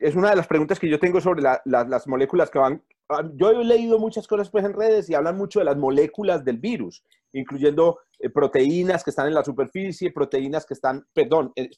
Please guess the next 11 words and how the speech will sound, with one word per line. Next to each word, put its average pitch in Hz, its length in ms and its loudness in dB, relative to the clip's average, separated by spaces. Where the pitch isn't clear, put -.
sí, 170 200 0
enzimas, 156 400 -4
que 131 80 -8
son 120 100 -6
proteínas 147 440 -6
que - 40 -20
están 135 180 -10
adentro. 120 380 -8
Esta, 165 340 -2
esta, 214 440 0
mm, 151 540 -8